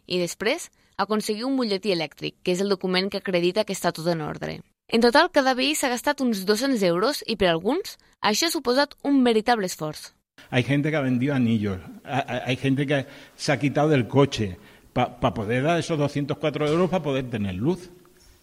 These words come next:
Speaker 2: ¿Me, me entiendes lo que te quiero decir? Entonces, se alarga en el tiempo. No es una cosa que digas, "Mañana lo hacemos", ¿no? Es que tenemos que recaudar dinero, prestar dinero a vecinos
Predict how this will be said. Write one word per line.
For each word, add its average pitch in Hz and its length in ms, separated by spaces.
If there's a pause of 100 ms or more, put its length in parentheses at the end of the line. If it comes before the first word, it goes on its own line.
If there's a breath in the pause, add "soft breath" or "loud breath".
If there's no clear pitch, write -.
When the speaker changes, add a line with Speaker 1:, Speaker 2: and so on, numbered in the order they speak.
(120)
Speaker 2:
¿Me, 110 280
me 110 100
entiendes 127 320
lo 170 80
que 156 80
te 139 80
quiero 127 200
decir? 127 180
Entonces, 120 380 (220 loud breath)
se - 200
alarga 127 380
en 190 100
el 107 160
tiempo. 127 640
No 135 240
es 165 60
una 156 200
cosa 147 280
que 131 100 (160)
digas, 120 300
"Mañana 123 480
lo 135 80
hacemos", 156 340
¿no? 143 180
Es 156 80
que 135 120
tenemos 120 360
que 143 200 (240 loud breath)
recaudar 123 760
dinero, 143 580
prestar 135 480
dinero 139 380
a 131 60
vecinos 135 560